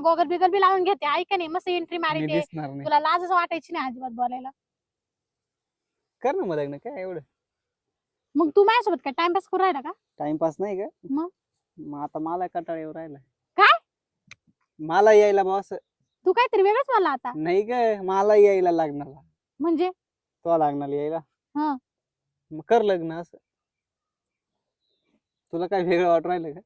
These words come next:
Speaker 1: म्हणजे मी लग्न करू, तू
Speaker 2: हा.
Speaker 1: माझ्या लग्नाला येशील?
Speaker 2: हा.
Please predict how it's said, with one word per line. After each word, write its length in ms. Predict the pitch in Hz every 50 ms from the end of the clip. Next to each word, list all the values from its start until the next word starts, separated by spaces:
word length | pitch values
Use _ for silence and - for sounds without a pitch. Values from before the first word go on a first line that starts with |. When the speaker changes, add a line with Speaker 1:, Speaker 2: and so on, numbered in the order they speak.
| _ _ _ _ _ _ _ _ _ _ _ _ _ _ 254
Speaker 1:
म्हणजे 200 | 277 262 302 320
मी 140 | 330 359 349
लग्न 240 | 370 370 392 427 403 -
करू, 200 | 359 302 254 220
तू 460 | - _ _ _ _ _ _ - -
Speaker 2:
हा. 60 | 285
Speaker 1:
माझ्या 220 | 330 359 359 359 349
लग्नाला 360 | 370 381 403 415 415 403 403
येशील? 280 | 403 392 - 285 233 - _
Speaker 2:
हा. 140 | 214 233 233